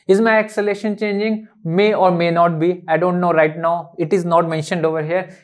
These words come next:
It can be constant or it can, it might not be constant, but at least A is there. Time is changing?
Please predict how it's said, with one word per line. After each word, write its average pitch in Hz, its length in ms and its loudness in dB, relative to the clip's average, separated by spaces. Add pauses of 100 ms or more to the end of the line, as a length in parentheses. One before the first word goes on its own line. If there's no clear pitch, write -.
It 160 160 -2
can 175 180 2
be 175 80 0
constant 175 680 -4
or 147 120 -2
it 156 240 -6
can, 160 240 -2
it 147 140 -8
might 139 240 -4
not 208 220 2
be 202 80 2
constant, 185 440 -6 (220)
but 175 140 2
at 180 160 2
least 226 200 0
A 185 240 4
is 165 120 2
there. 139 280 2 (320)
Time 220 240 4
is 247 200 0
changing? 220 400 -4